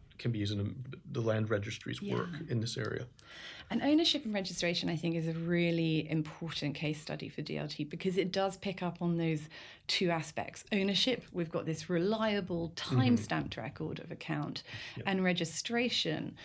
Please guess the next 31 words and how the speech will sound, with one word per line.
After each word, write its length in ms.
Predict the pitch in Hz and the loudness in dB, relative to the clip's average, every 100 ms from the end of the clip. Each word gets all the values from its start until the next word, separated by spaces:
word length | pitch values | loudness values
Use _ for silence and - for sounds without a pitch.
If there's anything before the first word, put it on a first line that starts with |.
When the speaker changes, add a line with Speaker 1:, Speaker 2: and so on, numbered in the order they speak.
| - | -4
Speaker 2:
which 200 | 185 - | 0 0
picks 280 | - 190 - | 0 -2 0
up 160 | 190 - | -2 0
the 180 | 185 - | -2 0
automation 1080 | 185 185 165 170 170 165 151 - 143 160 - - | 2 2 2 2 2 2 2 0 -2 -2 -6 -6
aspect 520 | 151 147 - - - | -4 2 2 0 -4
of 80 | 151 | -6
the 80 | 151 | -6
technology. 720 | 151 - 151 - - - 151 | -6 -4 -4 -4 -6 -6 -6
So 340 | - - 160 156 - - - | -4 0 2 0 -4 -12 -2
we 140 | 180 | 0
can 160 | 175 175 | 0 0
Speaker 1:
Okay. 60 | 160 | 0
Speaker 2:
have 120 | 156 | 0
a 60 | |
smart 320 | 160 240 240 - | 0 2 2 2
contract 460 | 170 160 151 - | 0 2 0 0
that 140 | 151 156 | -2 0
automatically 840 | 208 - 170 151 151 - - 151 - | -2 0 0 0 -2 -8 -4 -4 -2
updates 480 | 190 - 139 - | -2 -2 -4 -4
the 80 | - | -4
register 540 | 151 147 147 - 147 147 - - - | -2 -2 -4 -4 -2 -4 -8 -10 -2
in 160 | 185 | 2
a 140 | 165 156 | 4 4
reliable 960 | 156 151 160 151 151 156 156 151 147 | 4 2 2 2 2 2 0 -2 -2
way, 320 | 143 73 143 104 | 0 2 2 2
in 100 | 151 | 2
Speaker 1:
Right. 100 | 73 | 0
Speaker 2:
a 40 | |
time-stamped 800 | 147 78 78 76 - - - - | -2 0 0 0 -4 -6 -6 -6
way. 340 | - - - | -6 -4 -6